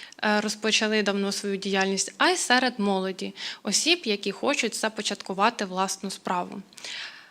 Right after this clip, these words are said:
Е, наша на-, грантова програма, вона і має назву «Мікрогрант Власна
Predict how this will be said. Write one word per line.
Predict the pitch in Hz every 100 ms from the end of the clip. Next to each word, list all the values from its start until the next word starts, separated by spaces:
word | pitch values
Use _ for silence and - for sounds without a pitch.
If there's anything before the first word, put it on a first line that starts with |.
| _ _
Е, | - 214 214
наша | 214 302 370 311
на-, | 262 233
грантова | 233 247 226 208
програма, | 208 220 208 285 381
вона | 285 214 220 294 302
і | 311
має | 277 220 196 190
назву | 196 254 339 359 370
«Мікрогрант | 277 233 214 190 208 233 277 -
Власна | 208 202 208 226 - 220